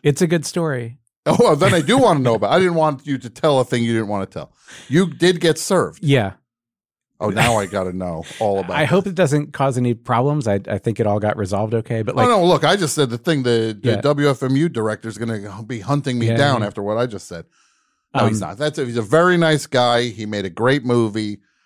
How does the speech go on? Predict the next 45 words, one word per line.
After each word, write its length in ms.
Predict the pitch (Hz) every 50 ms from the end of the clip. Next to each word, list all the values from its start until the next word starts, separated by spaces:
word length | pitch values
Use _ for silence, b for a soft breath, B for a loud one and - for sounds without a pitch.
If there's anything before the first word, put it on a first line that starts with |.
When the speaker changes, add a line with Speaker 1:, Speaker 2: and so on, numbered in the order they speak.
| _ _ -
Speaker 2:
I 120 | - 104
supp-, 260 | 104 - - 101 127
I 140 | 113 120 123
just 360 | 110 110 117 107 90 87 -
didn't 360 | - 117 117 107 113 120 120 110
wanna 280 | 104 107 110 107 104
be 160 | 92 101 98
a 60 | 101 98
part 360 | - - - 87 85 80 80
of 80 | 80
it 160 | 82 85 - _ -
for 100 | - -
personal 600 | _ - - - 107 104 95 - 113 107 107 110
reasons. 640 | 98 92 85 82 82 - - 95 104 123 - - _ _ _ -
That's 180 | 254 254 -
it. 160 | 330 311 - _ _ _ _ _ _ _ _ _ b b b b b b b b b b b _ _ _ _ _ _
Speaker 1:
You 180 | _ 214 180 202
know 100 | 226 190
how 160 | 202 220 190
when 220 | 165 170 165 160
you 200 | 156 156 160 156
start 320 | - - - 147 135 131 127
a 240 | 123 120 117 113 117 _ _ _ _ _ _ _ _ _ _ _ _ _ _
media 320 | - 131 131 123 117 101 95
company, 540 | - 104 92 - - 87 92 98 104 107 -
you 140 | - 120 131
have 100 | 131 -
to 60 | 131
make 240 | 120 120 110 104 117
a 20 |
name 460 | 107 110 113 107 104 98 95 92 101
for, 120 | - - 101
like, 220 | 92 92 - -
whatever 240 | 104 98 98 87 98
your 240 | 95 92 95 95 -
entity 360 | 92 87 - - - - -
is? 200 | - - - -
Speaker 2:
Sure. 500 | - - - 160 110 90 73 - - - -
Speaker 1:
And 140 | - 92 -
so 320 | - 101 92 90 90 87 -
I 100 | - 95
don't 100 | 92 92
Speaker 2:
Mm-hmm. 80 | 90 87
Speaker 1:
know 160 | 87 87 85 _ _ _ _
what 280 | - 143 117 98 92